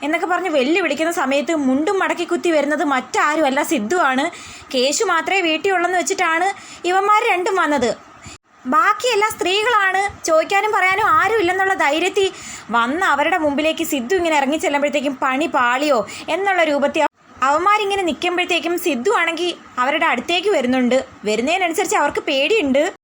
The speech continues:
അന്നേരം നമ്മുടെ ലച്ചു ചോദിക്കുന്നുണ്ട്, "തുടങ്ങിയോ വീണ്ടും പ്രശ്നം? വീണ്ടും പഴയ പോലെ വഴക്കുണ്ടാക്കാൻ വന്നെയാണോ?" സിദ്ധു ചോദിക്കുന്നുണ്ട്, "എന്താടാ പ്രശ്നം? നിങ്ങളൊന്ന് മിണ്ടായിരി." അവർക്ക് ഉദ്ദേശം കേശുവിനെയാ. കേശുവിനെ കിട്ടിയാൽ മതി എന്നുള്ള ആവേശത്തിൽ നിൽക്കുമ്പോൾ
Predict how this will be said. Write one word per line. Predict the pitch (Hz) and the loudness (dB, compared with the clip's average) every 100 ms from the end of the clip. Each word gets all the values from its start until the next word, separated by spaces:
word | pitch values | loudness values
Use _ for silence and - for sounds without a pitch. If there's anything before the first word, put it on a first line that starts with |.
| _ - - | _ -16 -6
അന്നേരം | 262 320 415 | -2 0 2
നമ്മുടെ | 415 403 | 0 0
ലച്ചു | 403 320 - 480 | 2 0 0 0
ചോദിക്കുന്നുണ്ട്, | 480 370 370 349 330 | 0 0 0 0 0
"തുടങ്ങിയോ | 330 339 453 508 | 0 0 0 0
വീണ്ടും | 427 381 349 | 2 0 0
പ്രശ്നം? | 359 302 269 233 | -2 0 0 0
വീണ്ടും | 294 381 427 | 0 -2 0
പഴയ | 403 392 403 | 0 0 0
പോലെ | 415 | 2
വഴക്കുണ്ടാക്കാൻ | 403 359 415 403 403 440 | 2 0 -2 -2 0 0
വന്നെയാണോ?" | 415 415 403 392 415 403 - _ _ - - | 0 0 0 2 0 -2 -16 _ _ -20 -6
സിദ്ധു | 294 254 415 | -4 0 0
ചോദിക്കുന്നുണ്ട്, | 508 494 480 440 466 | 2 0 -2 0 0
"എന്താടാ | 330 359 381 | 0 0 2
പ്രശ്നം? | 392 370 359 359 - - - | 0 -2 -2 -6 -10 -20 -8
നിങ്ങളൊന്ന് | 359 466 539 480 453 | -6 0 0 0 0
മിണ്ടായിരി." | 370 381 392 359 285 247 - - | -2 2 2 2 -2 -4 -12 -6
അവർക്ക് | 190 277 466 | -4 -2 -2
ഉദ്ദേശം | 403 415 466 415 | 0 0 -2 -2
കേശുവിനെയാ. | 381 392 427 392 - 302 311 | 0 0 0 0 0 -2 -4
കേശുവിനെ | 311 359 453 453 | -2 0 -2 -2
കിട്ടിയാൽ | 453 440 415 | -2 0 0
മതി | 381 392 | 0 0
എന്നുള്ള | 392 381 349 | 0 2 2
ആവേശത്തിൽ | 349 403 453 381 | 2 -2 -2 -2
നിൽക്കുമ്പോൾ | 349 339 330 | -4 -2 -2